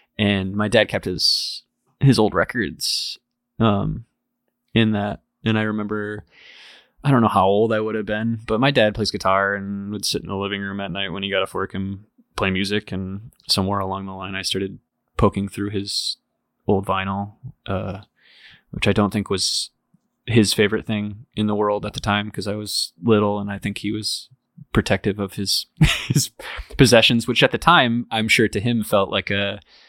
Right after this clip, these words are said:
uh, a, an, an artifact of a different era, 'cause this is when nobody was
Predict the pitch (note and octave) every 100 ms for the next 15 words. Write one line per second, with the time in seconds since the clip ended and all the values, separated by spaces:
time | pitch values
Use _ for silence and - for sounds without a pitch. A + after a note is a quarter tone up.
0 | _ _ _ - C#2 E2 - - A2 -
1 | G#2 F#2+ - - A2 G2+ G#2 - G2+ -
2 | G2+ G2 F#2+ - G2 F#2+ F#2+ G#2 A2+ -
3 | G#2 G#2 - G2+ F#2+ - G2+ G#2 G2+ G#2+
4 | G#2+ G2+ - - G#2+ - -